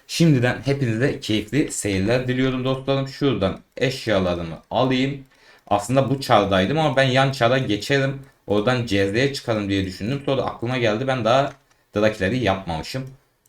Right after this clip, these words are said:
O yüzden bir daha buraya döndüm. Şimdi Drakilerimizi yapalım dostlar. İnşallah güzel de bir şeyler alırız. Güzel, sevinçli başlarız. Gayet tatlı olur. Yani C D F T kaçırmasaydım çok tatlı olacaktı.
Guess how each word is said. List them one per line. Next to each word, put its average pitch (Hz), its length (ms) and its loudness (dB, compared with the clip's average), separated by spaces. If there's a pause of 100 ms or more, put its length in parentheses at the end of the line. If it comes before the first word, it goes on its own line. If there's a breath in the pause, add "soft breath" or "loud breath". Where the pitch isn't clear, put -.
(100)
O 135 160 2
yüzden 98 440 0
bir 139 260 -2
daha 101 200 -2
buraya 90 280 0
döndüm. 85 380 -6 (160)
Şimdi 143 300 4
Drakilerimizi 151 560 2
yapalım 147 380 2
dostlar. 120 340 0 (560)
İnşallah 135 500 0
güzel 131 260 2
de 123 60 0
bir 120 60 -2
şeyler 127 280 0
alırız. 107 520 0
Güzel, 104 340 0
sevinçli 101 520 -4
başlarız. 98 520 -2 (400 soft breath)
Gayet 117 440 2
tatlı 104 280 -4
olur. 127 380 0
Yani 120 260 0
C 123 220 2
D 143 140 -2
F 131 200 0
T 139 120 -6
kaçırmasaydım 139 760 -4
çok - 340 -10
tatlı - 300 -6
olacaktı. 127 680 -2